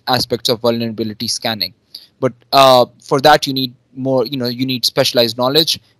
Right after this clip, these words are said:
which, uh, if requested, we can create another video on. But for now, we're just gonna focus on the scanning aspect of this code. So we define a simple function that checks for directory listing.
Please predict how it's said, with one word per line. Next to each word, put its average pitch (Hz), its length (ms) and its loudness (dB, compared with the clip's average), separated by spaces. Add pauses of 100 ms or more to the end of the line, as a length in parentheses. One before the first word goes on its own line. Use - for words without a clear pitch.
which, - 340 -2 (140)
uh, 120 440 4 (380)
if 147 220 -4
requested, 139 420 0
we 123 80 -4
can 120 160 -8
create 117 220 -2
another 117 240 -4
video 135 340 2
on. 175 280 0 (360)
But 135 180 2
for 147 140 2
now, 151 180 6
we're 143 160 0
just 127 220 -2
gonna 123 140 -2
focus 123 380 -2
on - 180 -6
the 123 60 -4
scanning 117 420 -2
aspect - 440 -6
of 110 200 -8 (280)
this 110 140 -6
code. 98 240 -8 (640)
So 156 160 4
we 165 100 6
define 214 300 4
a 208 60 2
simple 180 260 0
function 160 380 -2
that 143 180 0
checks - 340 2
for 143 220 4
directory 131 460 -2
listing. - 380 -10